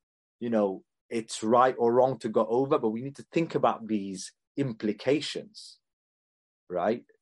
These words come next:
Um, for armies, you, you, you know, if they, if they suffer from P T S D and all of that, there is some,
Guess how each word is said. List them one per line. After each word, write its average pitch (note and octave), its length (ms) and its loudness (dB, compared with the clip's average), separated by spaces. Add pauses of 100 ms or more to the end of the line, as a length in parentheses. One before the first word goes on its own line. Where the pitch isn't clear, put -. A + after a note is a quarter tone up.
(260)
Um, G2 380 0
for C#3 340 4
armies, D3 600 4
you, C3 300 -8
you, B2 260 -6
you B2+ 80 -8
know, A#2 80 -2
if G#2 200 -4
they, C#3+ 280 4 (140)
if A2+ 180 -10
they C#3 460 2 (240)
suffer C3 380 -2
from A2 260 0
P B2+ 180 -6
T A2+ 240 0
S A2 160 4
D A#2 380 2
and G2+ 100 0
all G2+ 100 -2
of G2 60 -4
that, F#2 80 -18 (240)
there B2+ 240 4
is C3+ 300 4
some, D3 340 -4